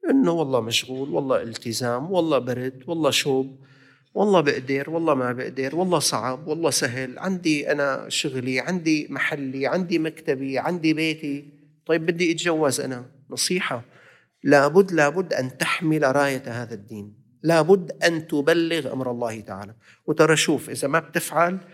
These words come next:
يستبدل قوماً غيركم، الله بيجيب بدالك مو واحد، بيجيب قوم.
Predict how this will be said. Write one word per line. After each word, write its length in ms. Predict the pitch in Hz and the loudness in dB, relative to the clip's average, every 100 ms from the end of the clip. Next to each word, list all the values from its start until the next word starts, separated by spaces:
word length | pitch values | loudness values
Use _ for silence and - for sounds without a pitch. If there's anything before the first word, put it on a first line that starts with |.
| _ - | _ 0
يستبدل 640 | 131 - 185 165 165 151 | 2 4 2 0 0 0
قوماً 420 | - 202 190 143 | 4 4 4 2
غيركم، 640 | 113 110 107 98 - 101 | -2 -6 -10 -12 -18 -10
الله 220 | - 147 | -4 -2
بيجيب 340 | 139 135 156 139 | -2 0 -2 -2
بدالك 380 | 139 151 151 160 | 0 0 0 -2
مو 80 | |
واحد، 520 | 170 147 - 135 139 151 | -2 -2 -2 -8 -8 -10
بيجيب 320 | - 131 160 - | -6 -2 -2 2
قوم. 360 | 147 120 107 | 2 2 -2